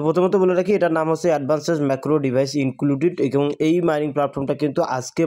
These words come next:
মার্কেট প্লেসে চলে আসছে। ওকে, so এখানে হচ্ছে রেজিস্ট্রেশন করার জন্য আপনাদের ভিডিও ডেসক্রিপশন বক্সে লিঙ্কে ক্লিক দিতে হবে, then এখানে ইমেইল দিবেন,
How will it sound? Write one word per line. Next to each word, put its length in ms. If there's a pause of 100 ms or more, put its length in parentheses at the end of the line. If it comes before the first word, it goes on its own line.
মার্কেট 260
প্লেসে 260 (100)
চলে 200
আসছে। 180 (380)
ওকে, 160 (460)
so 140
এখানে 300
হচ্ছে 160 (100)
রেজিস্ট্রেশন 440
করার 180
জন্য 200
আপনাদের 320
ভিডিও 220
ডেসক্রিপশন 360
বক্সে 260
লিঙ্কে 240
ক্লিক 200
দিতে 160
হবে, 180
then 160
এখানে 240
ইমেইল 240
দিবেন, 180